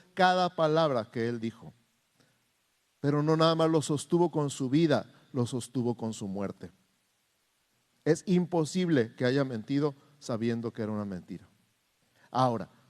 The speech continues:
¿sería posible entonces que Jesús fuera un loco? Un loco es una persona que no sabía que sus mentiras eran mentiras. Muchos locos han muerto por lo que han dicho. Muchos locos han vivido engañados y han muerto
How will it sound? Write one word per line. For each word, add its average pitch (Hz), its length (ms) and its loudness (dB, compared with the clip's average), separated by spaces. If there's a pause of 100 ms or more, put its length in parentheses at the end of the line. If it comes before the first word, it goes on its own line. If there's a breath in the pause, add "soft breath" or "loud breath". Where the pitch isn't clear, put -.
(100)
¿sería 110 400 -4
posible 160 440 0
entonces 143 460 -2
que 113 120 -8
Jesús 113 300 -10
fuera 113 320 -2
un 120 260 -8
loco? 127 340 -8 (680)
Un 127 160 -4
loco 135 200 0
es 143 100 -6
una 147 140 -2
persona 135 400 -6
que 117 100 -6
no 117 160 -4
sabía 135 500 -2
que 117 120 -10
sus 101 220 -12
mentiras 127 640 -8
eran 104 300 -6
mentiras. 110 540 -10 (1500 soft breath)
Muchos 156 400 0
locos 147 360 -2
han 117 120 -4
muerto 120 500 -6 (200)
por 98 140 -8
lo 92 120 -10
que 101 100 -8
han 98 100 -8
dicho. - 300 -12 (2250)
Muchos 123 320 -4
locos 127 260 -2
han 120 100 -2
vivido 139 300 2
engañados 160 500 -4
y 127 140 -6
han 123 160 -6
muerto 123 480 -4